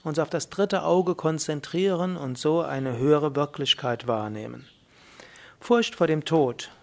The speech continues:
heutzutage etwas verdrängt. In früheren Zeiten war das den Menschen gegenwärtiger. Heute kommt der Tod seltener plötzlich aus heiterem Himmel. In früheren Zeiten hat eine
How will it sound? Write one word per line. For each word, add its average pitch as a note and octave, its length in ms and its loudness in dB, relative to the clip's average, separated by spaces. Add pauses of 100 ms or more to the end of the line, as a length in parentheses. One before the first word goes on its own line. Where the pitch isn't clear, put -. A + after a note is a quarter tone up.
heutzutage E3+ 1000 0
etwas C#3+ 400 -4
verdrängt. B2+ 800 -4
In D3 80 -10
früheren E3 460 4
Zeiten C#3+ 500 -2
war B2+ 100 -4
das B2+ 140 -4
den C3+ 160 -6
Menschen C#3 400 -4
gegenwärtiger. D3 880 -4 (640)
Heute D3 280 4
kommt D#3 400 -4
der C#3 160 -2 (220)
Tod E3 280 0
seltener D3+ 760 2
plötzlich C3+ 440 -4
aus B2 200 -4
heiterem B2 440 -2
Himmel. A#2 320 -4 (560)
In B2 160 -10
früheren C#3+ 480 2
Zeiten C3+ 720 0
hat B2 160 -8
eine B2+ 380 -6